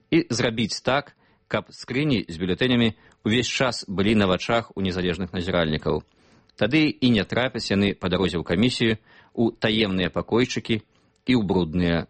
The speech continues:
рукі. На заканчэнне кароткі ліст ад нашага даўняга сябра Андрэя Паско з Берасця.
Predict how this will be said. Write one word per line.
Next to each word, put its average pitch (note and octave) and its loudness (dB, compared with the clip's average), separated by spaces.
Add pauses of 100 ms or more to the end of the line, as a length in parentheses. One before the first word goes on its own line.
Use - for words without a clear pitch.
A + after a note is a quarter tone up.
(140)
рукі. D#2+ -2 (1400)
На D3+ 2
заканчэнне D3+ 2
кароткі A#2+ 0
ліст A#2 0
ад F2 0
нашага G2 0
даўняга F2+ 0
сябра G2+ -2
Андрэя F2 -2
Паско G2 -2
з E2 -4
Берасця. D#2+ -2